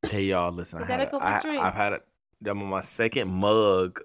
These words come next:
Speaker 1: of wine. So
Speaker 2: Mm-hmm.
Speaker 1: if I'm slurring, y'all talk y'all shit in the comments when the po-, when the episode's posted.
Speaker 2: And he's a lightweight, so give him some grace.
Speaker 1: That's on everything.
Speaker 2: So yeah, he was looking really messed up. Like, you saw that picture
Speaker 1: Yeah,
Speaker 2: on
Speaker 1: yeah, yeah.
Speaker 2: Patreon.
Speaker 1: That's a,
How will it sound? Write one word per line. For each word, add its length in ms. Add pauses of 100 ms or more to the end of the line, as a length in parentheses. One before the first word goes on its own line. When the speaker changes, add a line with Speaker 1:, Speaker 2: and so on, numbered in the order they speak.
(240)
Speaker 1:
of 400
wine. 580
So 180
Speaker 2:
Mm-hmm. 80
Speaker 1:
if 100
I'm 120
slurring, 560 (420)
y'all 140
talk 300
y'all 140
shit 320 (140)
in 80
the 60
comments 460
when 120
the 40
po-, 220
when 100
the 80
episode's 320
posted. 360 (200)
Speaker 2:
And 180
he's 160
a 80
lightweight, 560
so 200
give 180
him 140
some 180
grace. 260
Speaker 1:
That's 220
on 140
everything. 300 (520)
Speaker 2:
So 140
yeah, 200
he 120
was 160
looking 220
really 240
messed 340
up. 200
Like, 140
you 100
saw 260
that 180
picture 260
Speaker 1:
Yeah, 120
Speaker 2:
on 160
Speaker 1:
yeah, 100
yeah. 80
Speaker 2:
Patreon. 500
Speaker 1:
That's 140
a, 100